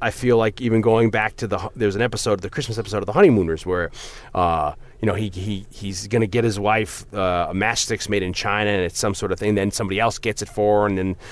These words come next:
so it's like, you know, all, you know, everyone's getting everybody the same gift, you know. But it's so, it's funny when, yeah, he's, he's going in there to ask him, "Hello, what's going on?" And, uh, he's like, "Get out." He leaves the, you know, he's trying to, he wants to get the bonus, and then you get the advent card, uh, calendar that's kinda showing, like, um,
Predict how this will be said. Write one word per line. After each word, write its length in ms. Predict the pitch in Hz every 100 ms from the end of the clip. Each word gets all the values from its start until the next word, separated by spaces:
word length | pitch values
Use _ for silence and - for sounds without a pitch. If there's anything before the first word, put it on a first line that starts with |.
| -
so 120 | 127
it's 100 | 120
like, 160 | 120 123
you 60 |
know, 80 | 110
all, 300 | 107 123 107
you 80 | 120
know, 60 |
everyone's 280 | 104 127 123
getting 220 | 107 117
everybody 280 | 120 113 107
the 80 | 95
same 300 | 95 113 101
gift, 320 | 95 104 -
you 80 | 104
know. 240 | 95 92 85 - -
But 140 | 135
it's 120 | 135 -
so, 460 | - 139 131 135 -
it's 200 | 127 -
funny 300 | 175 175 139
when, 200 | 135 127
yeah, 200 | 139 101
he's, 260 | 120 110 -
he's 160 | 117
going 240 | 107 113 107
in 120 | 107
there 100 | 104
to 100 | 98
ask 300 | 101 107 -
him, 80 | 95
"Hello, 260 | 101 107
what's 180 | 104 101
going 280 | - 104 101
on?" 280 | 98 101 98 - - - -
And, 420 | 98 92 95 90
uh, 460 | 90 87 85 82 73 - - -
he's 220 | 110 98
like, 100 | 98
"Get 100 | 123
out." 260 | 110 110
He 60 | 110
leaves 220 | 110 110
the, 80 | 101
you 80 | 117
know, 80 | 107
he's 240 | 101 -
trying 320 | - 123 110
to, 80 | 87
he 60 | 107
wants 200 | 101 90
to 40 |
get 140 | 90 87
the 40 |
bonus, 380 | 90 117 117 -
and 80 | 110
then 140 | 107
you 40 |
get 140 | 101 95
the 120 | 95
advent 380 | 98 113 107 98
card, 420 | 104 101 101 95 - - -
uh, 260 | 104 90 82
calendar 520 | - 110 98 98 95
that's 200 | 80 78
kinda 240 | - 101 85
showing, 460 | - 104 95 92
like, 340 | 82 80 80 90
um, 480 | 80 76 71 67